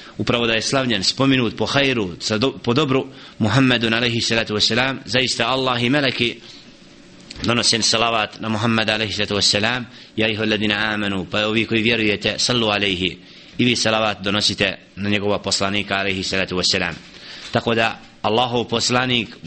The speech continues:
je upravo odabrani rob koji je spomenut u visim svjetovima, slavljen i veličan,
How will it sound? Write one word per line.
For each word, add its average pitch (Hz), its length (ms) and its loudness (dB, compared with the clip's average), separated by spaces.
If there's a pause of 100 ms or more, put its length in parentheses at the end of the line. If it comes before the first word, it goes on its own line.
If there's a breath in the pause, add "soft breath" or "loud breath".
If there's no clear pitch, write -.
(100)
je 117 220 2
upravo 120 460 0
odabrani 113 600 2
rob 113 180 0 (600 loud breath)
koji 110 200 4
je 104 100 4
spomenut 117 640 2
u 110 100 0
visim 120 320 4
svjetovima, 107 640 2
slavljen 117 540 0
i 107 100 -2
veličan, 110 480 0